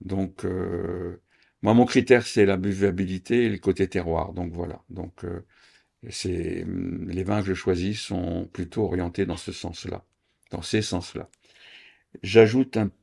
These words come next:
un paramètre qui est important, c'est quand vous allez au restaurant ou chez un, dans un bar à vin,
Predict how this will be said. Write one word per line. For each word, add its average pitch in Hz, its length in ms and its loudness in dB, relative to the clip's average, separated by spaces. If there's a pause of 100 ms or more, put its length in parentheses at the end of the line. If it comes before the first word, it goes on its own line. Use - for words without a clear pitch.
(140)
un 90 180 -8
paramètre 104 420 -2
qui - 80 -4
est - 120 -4
important, 117 600 -4 (920)
c'est 101 180 -2
quand 120 180 2
vous 123 180 4
allez 120 140 8
au 127 160 6
restaurant 110 600 0
ou 110 140 0
chez 101 260 -4
un, 95 680 -2 (680)
dans 92 220 -6
un 90 40 -2
bar 92 220 0
à 90 80 0
vin, 107 280 -2